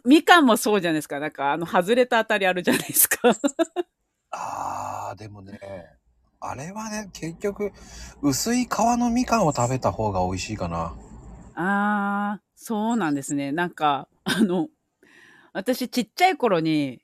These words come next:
Speaker 1: 外れのみかん食べちゃって、一番最初に多分。
Speaker 2: うんうんうん。
Speaker 1: それからみかんあんまり好きじゃなかったりとかして、でもその後に、すごい甘いみかん食べた時に、「はあ、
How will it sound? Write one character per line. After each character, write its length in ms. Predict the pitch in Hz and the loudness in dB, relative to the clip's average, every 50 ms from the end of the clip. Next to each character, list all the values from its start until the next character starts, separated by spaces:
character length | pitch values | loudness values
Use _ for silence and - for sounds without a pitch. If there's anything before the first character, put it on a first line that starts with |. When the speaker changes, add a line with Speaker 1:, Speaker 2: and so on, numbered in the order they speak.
| _ | _
Speaker 1:
外 360 | _ - - 247 247 202 285 311 | _ -2 2 2 4 4 4 4
れ 100 | 359 359 | 4 4
の 120 | 359 349 | 4 2
み 140 | 339 370 - | 2 2 2
か 200 | - 277 233 220 | 4 4 4 4
ん 0 | |
食 160 | - - 180 | 4 0 0
べ 100 | 160 165 | 0 0
ち 80 | - - | -4 -4
ゃ 60 | 131 | -8
っ 20 | |
て、 200 | - _ - 156 | -8 _ -8 -8
一 180 | 139 135 - 143 | -8 -6 -8 -8
番 180 | 143 143 135 | -8 -8 -8
最 220 | 131 - 147 135 131 | -8 -8 -8 -10 -10
初 120 | - - | -10 -10
に 140 | 131 131 131 | -10 -10 -10
多 140 | - 147 139 | -6 -8 -8
分。 260 | 127 151 127 120 110 - _ _ _ _ - | -8 -8 -14 -14 -16 -18 _ _ _ _ -16
Speaker 2:
う 40 | 117 | -14
ん 20 | |
う 40 | 113 | -14
ん 360 | 101 90 85 92 104 98 90 _ _ _ | -14 -14 -18 -20 -20 -20 -20 _ _ _
う 40 | 95 | -18
ん。 140 | 95 92 - _ _ _ _ | -18 -18 -18 _ _ _ _
Speaker 1:
そ 140 | - 277 | -2 0
れ 80 | 277 302 | 0 4
か 140 | - 320 294 | 6 6 8
ら 80 | - | 8
み 100 | 277 302 | 8 6
か 140 | - - 233 | 6 6 4
ん 20 | 180 | 4
あ 20 | |
ん 80 | 175 180 | 4 4
ま 80 | 175 | 2
り 120 | 170 175 170 | 0 0 -2
好 60 | - - _ - | -4 -6 _ -8
き 280 | - 190 185 180 175 | -6 -6 -4 -4 -2
じ 80 | 147 160 | -2 -2
ゃ 20 | |
な 140 | 143 147 143 | -2 -2 -2
か 100 | - 147 | -2 -4
っ 80 | 139 - | -4 -2
た 80 | - | -4
り 80 | 135 127 | -6 -6
と 100 | - 135 | -6 -10
か 140 | - 139 131 | -8 -8 -8
し 120 | - - | -6 -2
て、 440 | - 220 247 240 226 196 147 - _ _ _ _ _ | 4 6 8 8 8 4 0 -2 _ _ _ _ _
で 100 | - 277 | -2 0
も 140 | 277 269 262 | 2 2 0
そ 160 | - - 269 | 0 0 0
の 120 | 277 320 349 | 4 4 4
後 280 | 370 370 - - 202 | 4 4 2 0 0
に、 480 | 180 269 302 202 185 165 139 - - _ | 0 0 -2 0 -2 -2 -4 -6 -10 _
す 240 | _ - - - 214 | _ -14 -10 -10 -6
ご 180 | 190 - 339 330 | 0 2 2 2
い 60 | - | 2
甘 300 | - 196 208 208 214 226 | 2 2 4 4 4 4
い 60 | 233 | 4
み 120 | 233 247 240 | 2 0 0
か 160 | - 202 165 | 0 0 -2
ん 40 | 156 | -2
食 160 | - 165 147 | -2 -6 -6
べ 100 | 151 151 | -6 -4
た 120 | - 151 | -6 -6
時 220 | - 156 143 - 131 | -8 -8 -10 -8 -8
に、 300 | 139 165 160 143 143 131 _ _ _ _ _ _ _ _ _ _ _ _ _ | -6 -4 -4 -4 -6 -8 _ _ _ _ _ _ _ _ _ _ _ _ _
「は 360 | - - 254 285 294 277 | -8 -2 0 2 2 0
あ、 20 | - | -2